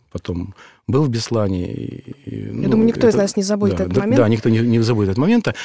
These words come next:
Speaker 1: Но всегда. И второй момент — это опять вопрос вечности. Если говорить, если вечность забыть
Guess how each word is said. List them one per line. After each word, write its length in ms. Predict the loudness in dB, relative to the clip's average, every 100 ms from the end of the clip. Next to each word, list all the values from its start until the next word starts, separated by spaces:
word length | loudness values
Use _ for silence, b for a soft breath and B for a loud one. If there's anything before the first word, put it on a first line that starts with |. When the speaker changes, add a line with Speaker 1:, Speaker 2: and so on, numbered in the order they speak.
| B B
Speaker 1:
Но 180 | 0 0 -2
всегда. 400 | -4 0 2 0 -6 -14 -6 -2
И 80 |
второй 280 | 2 4 6
момент — 360 | 6 6 2 0
это 200 | 0 0
опять 340 | 0 -2 -2 0
вопрос 520 | -2 0 -2 -2 -2
вечности. 540 | -4 -4 -6 -8 -12 -14 B B 0
Если 340 | 2 2 0 B B
говорить, 420 | 0 2 2 -2 -2
если 300 | -2 0 0
вечность 400 | 2 2 0 0
забыть 560 | 0 0 -2 -2 -10